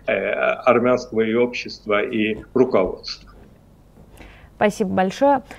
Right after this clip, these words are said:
Speaker 2: А, Турал, к тебе бы хотелось тоже обратиться. Вот последнее время действительно усиливается от-, а, отношение у Азербайджана и Турции не только с, а, дружественным Пакистаном,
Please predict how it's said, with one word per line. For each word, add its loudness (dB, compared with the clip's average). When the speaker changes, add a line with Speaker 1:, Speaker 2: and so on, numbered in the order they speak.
Speaker 2:
А, 4
Турал, 8
к -14
тебе 8
бы 4
хотелось 0
тоже 0
обратиться. 2
Вот 4
последнее 2
время 4
действительно -2
усиливается 0
от-, -6
а, -4
отношение 0
у -2
Азербайджана 0
и -4
Турции -4
не -4
только 2
с, -18
а, 0
дружественным 2
Пакистаном, 0